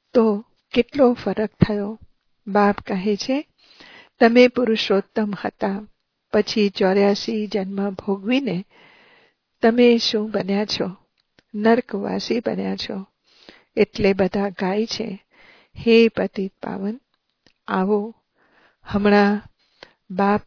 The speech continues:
પાવન બનાવવા આવ્યા છે." કહે છે, "આ અંતિમ જન્મ વિષ પીવાનું છોડો." તો પણ સમજતા નથી.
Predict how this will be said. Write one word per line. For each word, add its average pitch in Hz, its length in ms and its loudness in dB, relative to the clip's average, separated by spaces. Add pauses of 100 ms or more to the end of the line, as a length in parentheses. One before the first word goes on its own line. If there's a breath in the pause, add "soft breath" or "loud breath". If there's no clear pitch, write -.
(100)
પાવન 202 420 0
બનાવવા 214 460 -4
આવ્યા 220 380 0
છે." 190 360 -2 (1800 loud breath)
કહે 220 340 8
છે, 214 300 -4 (180)
"આ 233 240 2
અંતિમ 247 720 -2
જન્મ 202 520 -2 (160)
વિષ 220 480 2
પીવાનું 208 580 0
છોડો." 190 460 -6 (1300 soft breath)
તો 233 140 6
પણ 240 220 4
સમજતા 196 720 -2
નથી. 196 540 -4